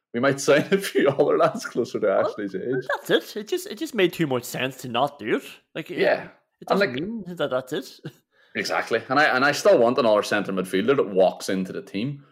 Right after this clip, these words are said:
Speaker 1: and another forward that walks into the team. And I mean two players that will start games for every team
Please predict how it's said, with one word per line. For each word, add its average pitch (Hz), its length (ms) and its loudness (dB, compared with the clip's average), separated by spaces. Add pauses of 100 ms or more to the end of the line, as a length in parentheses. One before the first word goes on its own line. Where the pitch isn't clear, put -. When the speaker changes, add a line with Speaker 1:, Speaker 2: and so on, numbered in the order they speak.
Speaker 1:
and 107 140 -2
another 101 260 6
forward 95 640 2
that - 160 -2
walks - 400 0
into 135 240 -4
the 131 80 -4
team. 147 320 -8 (320)
And 120 100 2
I 143 120 4
mean 139 180 2
two 120 240 -2
players 101 320 4
that 101 100 0
will 98 80 -6
start 95 360 0
games 92 280 -4
for 87 200 0
every 104 400 2
team 139 320 -6